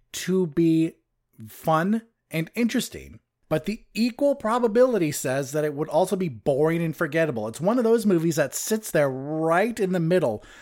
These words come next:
where it's like Schrodinger's movie. It's either good or bad.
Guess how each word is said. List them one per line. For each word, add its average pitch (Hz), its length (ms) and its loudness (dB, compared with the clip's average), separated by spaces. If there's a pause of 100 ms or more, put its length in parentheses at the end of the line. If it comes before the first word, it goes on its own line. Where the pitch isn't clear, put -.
(180)
where 170 680 0
it's - 360 -4
like 156 200 -2
Schrodinger's 202 640 2
movie. 170 440 4
It's - 200 -8
either 170 340 0
good 147 540 0
or 139 100 -2
bad. 110 600 -2